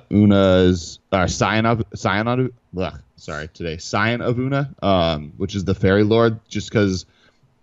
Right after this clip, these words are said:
it kinda does a little bit of a mini, um, Gavony Township impression. And I don't think you want more than maybe one, but just having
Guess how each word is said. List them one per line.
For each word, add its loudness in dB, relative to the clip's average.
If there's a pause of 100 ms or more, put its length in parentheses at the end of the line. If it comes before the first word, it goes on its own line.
(460)
it 0
kinda 0
does 2
a 2
little 2
bit 2
of 2
a 0
mini, 0
um, 0
Gavony 0
Township -2
impression. -4
And -2
I 2
don't 0
think -8
you -2
want 0
more 0
than -2
maybe 0
one, 0
but 0
just -10
having -2